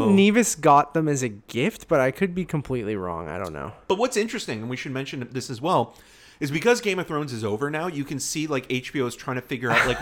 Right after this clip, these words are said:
Speaker 1: what is
Speaker 2: <laughs>
Speaker 1: the
Speaker 2: Yep.
Speaker 1: next
Speaker 2: That's what I was just saying, yeah.
Speaker 1: series. Is it going to be Watchmen that they put all their time and advertising into? Is it going to be this? Is it going to be,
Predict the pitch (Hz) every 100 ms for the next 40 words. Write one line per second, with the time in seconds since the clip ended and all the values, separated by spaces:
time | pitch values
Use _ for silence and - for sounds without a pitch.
0 | 123 127 139 170 143 120 123 127 - -
1 | - 160 170 165 151 143 143 131 120 110
2 | 101 101 98 107 - - - - 175 123
3 | 101 127 139 - 147 151 151 147 143 123
4 | 120 127 - 139 127 123 120 - 127 -
5 | _ 120 120 120 110 - 120 117 110 110
6 | 113 117 127 113 110 113 110 113 135 117
7 | 113 123 120 120 120 117 110 110 117 -
8 | 117 120 131 113 117 117 117 113 110 110
9 | 104